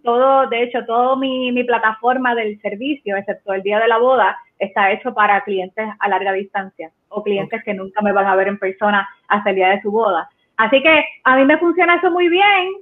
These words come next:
Speaker 1: este, y no significa que es que no nos comunicamos, no significa que es que yo llego a la boda sin saber lo que va a pasar.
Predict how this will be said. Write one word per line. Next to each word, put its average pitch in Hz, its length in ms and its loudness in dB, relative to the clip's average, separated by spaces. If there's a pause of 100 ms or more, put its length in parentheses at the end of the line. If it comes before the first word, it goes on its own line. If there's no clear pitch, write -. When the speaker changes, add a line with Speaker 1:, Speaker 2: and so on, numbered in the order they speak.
(120)
Speaker 1:
este, 254 400 2
y 254 60 2
no 247 120 2
significa 277 340 2
que 277 80 2
es 285 80 -2
que 277 100 2
no 262 120 2
nos 254 140 -2
comunicamos, 302 640 0
no 262 120 0
significa 247 380 0
que 247 100 -14
es 233 60 -18
que 247 120 -2
yo 226 60 -2
llego 220 180 -4
a 214 60 -2
la 214 80 2
boda 214 260 0
sin 214 140 -10
saber 196 220 -2
lo 202 120 -2
que 202 100 -6
va 190 60 0
a 190 40 -4
pasar. 302 320 0